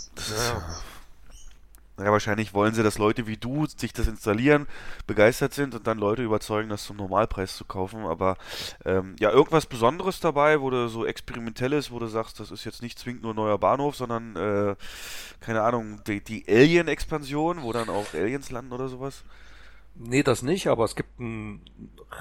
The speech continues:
Speaker 2: relativ neues Programm, also einen relativ neuen Simulator, das ist halt, der heißt Train Sim World. Und da gibt's m-,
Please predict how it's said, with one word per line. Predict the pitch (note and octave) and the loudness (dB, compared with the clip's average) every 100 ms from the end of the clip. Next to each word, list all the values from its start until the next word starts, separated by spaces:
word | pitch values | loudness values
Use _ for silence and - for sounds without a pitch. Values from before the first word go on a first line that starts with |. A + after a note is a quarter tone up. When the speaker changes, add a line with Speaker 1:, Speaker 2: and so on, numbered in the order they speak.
| F2+ | 0
Speaker 2:
relativ | A2 F3 - C#3 - | 6 6 6 0 0
neues | B2+ D#3+ D3+ | 2 2 0
Programm, | - - - C#3 E3+ D3 | -2 -2 0 -2 -2 -8
also | A2 A2 | -6 -6
einen | G#2+ A2 | -6 -6
relativ | - A#2 B2+ B2+ A2 | -2 2 2 2 -4
neuen | A2+ A2+ G#2 | -2 -2 -2
Simulator, | G2+ F#2 G#2 A#2 D#3+ D#3 | -6 -4 -2 -2 -2 -2
das | A2+ G2+ | -4 -6
ist | G2+ - | -10 -6
halt, | G#2+ A2 | -6 -4
der | G#2 G2 | -4 -2
heißt | G#2 - - | -2 -4 -2
Train | A#2 B2 | -2 0
Sim | A2 G#2+ G2 F#2 | -2 -4 -6 0
World. | C3 C3 G#2 C3 - - - - - - - - | 2 4 2 0 -8 -16 -16 -16 -18 -20 -20 -18
Und | G#2 | 0
da | G#2 | 2
gibt's | A2 - - - | 2 -2 -8 -8
m-, | G#2 | -10